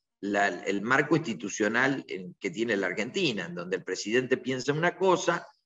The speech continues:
la vicepresidenta piensa otra. O sea, a ver, este, la vicepresidenta habla de un salario universal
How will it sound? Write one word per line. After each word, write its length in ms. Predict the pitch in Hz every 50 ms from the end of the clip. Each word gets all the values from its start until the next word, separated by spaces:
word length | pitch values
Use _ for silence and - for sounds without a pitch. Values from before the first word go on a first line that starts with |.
| _ _
la 120 | - 98
vicepresidenta 880 | 98 98 90 - 101 80 101 98 - - 104 117 131 127 117 113 107 87
piensa 400 | - 110 117 113 107 - 147 165
otra. 640 | 220 226 202 185 - - 160 175 185 190 185 - - _ _ _ _ _ _ _
O 60 | -
sea, 200 | - 127 117 95 80
a 140 | - 92
ver, 280 | 113 113 107 92 71 - -
este, 340 | 98 92 - 95 92 80 -
la 120 | 95 101
vicepresidenta 640 | 101 101 101 117 104 123 110 120 139 190 247 226 190 156
habla 140 | 147 139
de 60 | 127 123
un 60 | 113
salario 560 | - - 113 110 120 139 165 175 180 180 170
universal 840 | 143 123 113 107 107 107 104 101 - - 156 160 143 135 143 165 170